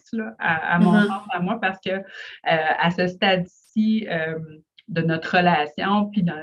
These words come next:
Speaker 1: la maladie du patient, ben, on avait atteint le maximum qu'on pouvait
Speaker 2: Mhm.
Speaker 1: faire en termes de, de réversibilité ou de stabilisation de sa mé-, de, de sa maladie. Donc,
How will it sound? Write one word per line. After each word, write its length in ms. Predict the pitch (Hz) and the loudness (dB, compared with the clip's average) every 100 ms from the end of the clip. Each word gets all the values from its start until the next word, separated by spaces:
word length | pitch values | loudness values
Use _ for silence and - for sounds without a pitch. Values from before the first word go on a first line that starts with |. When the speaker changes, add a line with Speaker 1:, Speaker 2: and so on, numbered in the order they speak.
| 156 | -4
Speaker 1:
la 140 | 165 | -2
maladie 560 | 175 170 175 170 175 185 | 2 2 2 0 -2 -2
du 120 | 175 | -2
patient, 500 | 180 156 151 - 190 | -2 -8 -10 -10 -6
ben, 100 | 190 160 | -4 -4
on 60 | |
avait 200 | 156 156 | -4 0
atteint 520 | 190 180 170 190 202 208 | 2 4 2 -2 -2 -2
le 100 | 175 | -2
maximum 680 | 170 175 - 185 185 196 190 | -2 -4 -6 -4 -2 -2 -2
qu'on 160 | 175 | -4
pouvait 320 | 175 170 214 | -4 0 2
Speaker 2:
Mhm. 40 | 202 | 4
Speaker 1:
faire 280 | 190 190 170 | 2 2 -2
en 40 | 151 | -2
termes 360 | 185 185 185 | 2 2 2
de, 260 | 175 160 151 - - - - - _ _ _ | 0 -2 -6 -12 -20 -20 -20 -20 _ _ _
de 140 | 190 | 2
réversibilité 1040 | 175 175 180 185 180 185 185 175 - 196 202 | 4 6 4 4 2 2 2 2 0 0 0
ou 80 | 180 | 0
de 160 | 165 | -2
stabilisation 760 | 170 180 170 170 170 151 147 190 | -4 -2 -2 -2 -2 -2 -4 -8
de 40 | |
sa 120 | 190 180 | -4 -2
mé-, 260 | 165 143 _ | -2 -6 _
de, 420 | 180 165 160 151 | -8 -4 -2 -2
de 120 | - 165 | -2 -6
sa 160 | 170 | -2
maladie. 540 | 170 170 151 143 180 202 | -2 -2 -4 -4 0 2
Donc, 360 | 180 196 214 | 2 2 0